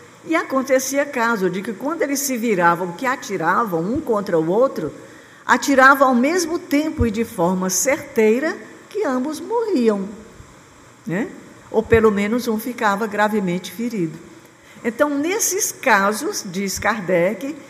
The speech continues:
que são igualmente culpáveis, porque eles atentam friamente e com um propósito deliberado. Eles sabiam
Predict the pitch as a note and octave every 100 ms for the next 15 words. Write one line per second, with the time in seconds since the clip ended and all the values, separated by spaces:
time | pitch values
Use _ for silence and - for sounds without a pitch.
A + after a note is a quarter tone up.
0 | - - - C#4+ C#4+ B3 G3+ F#3+ G#3+ E4
1 | E4+ C#4+ B3+ G#3 A3 B3+ C#4 C4 D#4+ F#4
2 | - G3+ G3+ F3+ D3 B2+ - - - -
3 | - _ B3 B3 C#4 C#4 C4 C4+ A#3+ -
4 | D#4 D#4 C#4 C#4 - F4+ F4+ C#4 A#3+ D#4
5 | D#4 C4 C4 C#4 C#4+ C#4 A3+ G#3+ A3+ B3
6 | B3 B3 G#3+ F#3 B3+ D#4 D#4 B3 D4+ -
7 | C#4+ B3 F3 F3 E3 D3 B2 - - -
8 | - A3 A#3+ - A#3 F3 D#3+ D#4+ A#4+ A4